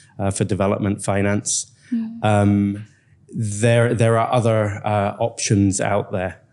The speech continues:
Speaker 1: Um, there is cheaper,
Speaker 2: Mm-hmm.
Speaker 1: cheaper capital available.
Speaker 2: Yeah.
Speaker 1: So if M and A transactions can assist in that way, whether it's a project sale, whether it's bringing in, um, a minority shareholder, just injecting
Speaker 2: Mm.
Speaker 1: additional equity,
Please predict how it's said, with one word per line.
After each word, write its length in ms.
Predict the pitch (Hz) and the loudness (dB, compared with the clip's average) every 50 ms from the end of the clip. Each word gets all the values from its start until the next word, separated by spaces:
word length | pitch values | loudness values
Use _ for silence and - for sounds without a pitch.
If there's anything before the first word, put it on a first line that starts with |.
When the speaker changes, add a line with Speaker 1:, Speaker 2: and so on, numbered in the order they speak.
| - - - | -12 -4 -2
Speaker 1:
Um, 240 | 101 95 95 95 | -2 0 0 0
there 140 | 92 98 98 | 0 0 0
is 140 | 98 101 - | 0 -2 -2
cheaper, 400 | - - 117 110 113 117 98 92 - | 0 0 0 2 2 2 0 0 -2
Speaker 2:
Mm-hmm. 260 | - - _ _ _ - | -8 -16 _ _ _ -4
Speaker 1:
cheaper 260 | - 110 104 - 107 | -2 -2 0 0 -2
capital 520 | 101 - 104 92 - - 107 - 104 95 | -2 -2 -4 -4 -4 -6 -4 -2 -2 -2
available. 640 | 95 87 95 98 98 95 95 87 98 95 - - _ - - - - - | 0 -2 -2 -2 0 0 -2 -2 -4 -6 -6 -8 _ -20 -20 -14 -6 -4
Speaker 2:
Yeah. 140 | 233 247 | -2 -2
Speaker 1:
So 240 | 254 254 - 113 107 | 2 2 4 4 4
if 180 | 107 113 104 131 | 2 2 2 2
M 140 | 127 131 131 | 4 4 4
and 80 | 123 123 | 4 4
A 140 | 120 120 | 4 2
transactions 880 | 117 - - 113 107 110 101 110 117 - - - 117 104 101 104 101 - | 0 0 0 0 2 2 0 0 -2 -4 -2 0 2 4 4 4 2 -2
can 480 | - - 113 104 101 101 98 98 95 - - - _ _ _ | -2 -2 0 2 2 2 0 0 -2 -6 -14 -20 _ _ _
assist 680 | 123 117 - - - 156 - - - - - - - - _ _ _ _ _ _ _ _ _ _ - | 0 0 2 2 2 2 2 2 0 -2 -4 -6 -10 -16 _ _ _ _ _ _ _ _ _ _ 2
in 160 | 110 107 101 | 4 4 4
that 240 | 101 98 104 - 107 | 4 2 0 0 0
way, 180 | 98 95 95 | 0 0 2
whether 260 | 92 120 135 131 143 135 | 2 2 2 4 4 2
it's 340 | 127 - - - - - - - - - _ - _ | 2 0 -2 -4 -4 -6 -10 -16 -20 -20 _ -4 _
a 80 | - 120 | -4 -2
project 500 | - - 143 127 120 131 120 117 - - | 0 0 0 2 2 2 0 0 -2 -4
sale, 640 | - - 139 131 131 135 131 127 127 127 120 - - - - - - | -2 0 2 4 4 4 4 4 2 0 -4 -8 -16 -20 -20 -12 -4
whether 260 | - 113 113 104 110 113 | 0 0 2 2 2 2
it's 160 | 117 - - | 0 -2 -4
bringing 480 | - - 120 113 110 113 110 104 104 104 | -4 -2 0 2 4 4 4 4 4 4
in, 420 | 107 110 107 104 104 101 101 101 101 | 4 4 4 4 4 2 2 0 0
um, 360 | 104 104 101 98 98 95 107 | 0 0 0 2 0 0 -2
a 100 | - 95 | 0 0
minority 580 | 95 98 98 101 107 110 110 113 104 - - 107 | 2 2 2 2 2 2 2 2 0 0 -2 -2
shareholder, 760 | 95 - - 113 107 107 104 113 110 110 104 117 120 123 117 - _ | -2 0 2 2 2 2 2 2 2 2 2 2 0 0 -2 -4 _
just 200 | - 110 - - | -6 -6 -2 0
injecting 460 | 101 101 92 117 117 120 233 226 110 | 2 2 2 2 0 0 0 0 0
Speaker 2:
Mm. 40 | 104 | 0
Speaker 1:
additional 400 | 95 87 110 101 - - 101 95 101 | 0 0 -2 -2 -2 -4 -2 -2 -2
equity, 520 | - - - - 123 - 139 139 147 139 | -4 -2 -4 -4 -2 0 0 0 0 -2